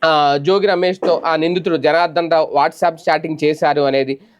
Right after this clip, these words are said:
అలాగే ఒక ఫంక్షన్లో కలిసిమెలిసి తిరిగారు అనేది, ఇలాగ రకరకాలు, ఆ, ఫోటోలు ఇవన్నీ కూడా విడుదల చేస్తున్న నేపథ్యంలో ఏ వన్గా ఉన్న ఈ కేసులో జనార్దన్ రావు విడుదల చేసిన వీడియో ఒక్కటే జోగి రమేష్ అరెస్టుకు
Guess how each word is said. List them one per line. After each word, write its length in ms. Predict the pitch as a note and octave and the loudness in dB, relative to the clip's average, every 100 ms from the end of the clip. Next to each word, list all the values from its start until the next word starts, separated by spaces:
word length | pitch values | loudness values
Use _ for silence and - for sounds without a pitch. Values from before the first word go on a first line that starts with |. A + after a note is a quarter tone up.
| - | -2
అలాగే 240 | F3 F#3 | 0 2
ఒక 300 | E3 D#3+ E3 | 2 0 0
ఫంక్షన్లో 500 | D3+ F3 G3 F3+ D#3+ - - | -2 -2 -2 0 0 -2 -2
కలిసిమెలిసి 540 | E3+ F#3 F#3+ F3+ - | 0 0 0 -2 -4
తిరిగారు 480 | D3 D#3 E3+ E3 D#3 | -4 -2 2 2 2
అనేది, 440 | D3 C#3 C3+ C#3 - _ _ G3 | 0 0 -2 -2 -8 _ _ 0
ఇలాగ 220 | A#3 F3+ | 2 2
రకరకాలు, 560 | F#3 F#3 F#3 A3 D3 - - | 0 0 -2 -2 -2 -6 -4
ఆ, 420 | E3 D#3 D3 C#3 - - | 0 2 2 0 -4 -6
ఫోటోలు 520 | F#3+ F3+ F#3+ D#3+ E3+ - | -4 0 0 0 -2 -2
ఇవన్నీ 280 | F3 E3+ F#3 | 0 2 0
కూడా 280 | F3 D#3+ - _ | 2 0 -2 _
విడుదల 260 | E3 D#3+ F3 | -4 0 2
చేస్తున్న 400 | D#3+ D#3+ D#3+ D3 | 2 0 -2 0
నేపథ్యంలో 680 | C#3+ D3 D3 C#3 F3+ B3+ D3+ - _ _ - | 0 0 -2 -2 0 0 -2 -6 _ _ -2
ఏ 140 | F3 A#3+ | 2 4
వన్గా 340 | A#3 A3+ G#3+ | 2 2 0
ఉన్న 160 | F3+ E3+ | 0 -2
ఈ 80 | |
కేసులో 400 | D#3 E3+ E3+ E3 | 0 -2 0 -2
జనార్దన్ 440 | C#3 E3 F#3+ G3 F#3+ | 0 2 0 0 0
రావు 120 | F3+ - | 0 0
విడుదల 220 | E3+ E3+ | -2 0
చేసిన 260 | D#3+ D#3+ D#3+ | -2 -2 -2
వీడియో 340 | D3+ F#3+ G#3 | 0 2 4
ఒక్కటే 520 | E3 D#3 F#3+ A3+ B3 - | 2 0 -4 -2 -2 -4
జోగి 340 | D3 E3+ G3+ F#3+ | -4 0 2 2
రమేష్ 300 | F3+ F#3 F#3 E3 | 0 0 -2 -2
అరెస్టుకు 380 | F3 - F3+ | -2 -2 -4